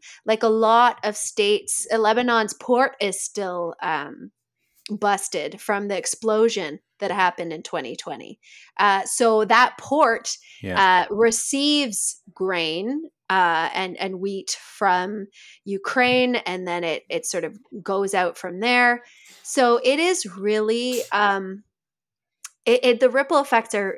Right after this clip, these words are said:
Speaker 1: super problematic and just reinforce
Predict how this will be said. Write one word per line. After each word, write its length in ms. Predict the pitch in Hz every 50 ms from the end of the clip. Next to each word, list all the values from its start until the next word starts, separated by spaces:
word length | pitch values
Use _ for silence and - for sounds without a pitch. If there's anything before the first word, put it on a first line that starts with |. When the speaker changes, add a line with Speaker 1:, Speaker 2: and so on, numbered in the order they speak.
| - -
Speaker 1:
super 460 | - - - - 240 240 240 285 240
problematic 760 | - 226 185 185 185 180 175 165 - 151 160 226 262 262 254
and 160 | 247 262 254
just 400 | 262 277 277 269 - - - - -
reinforce 920 | 220 254 302 349 392 - - - 202 196 170 202 233 - - - -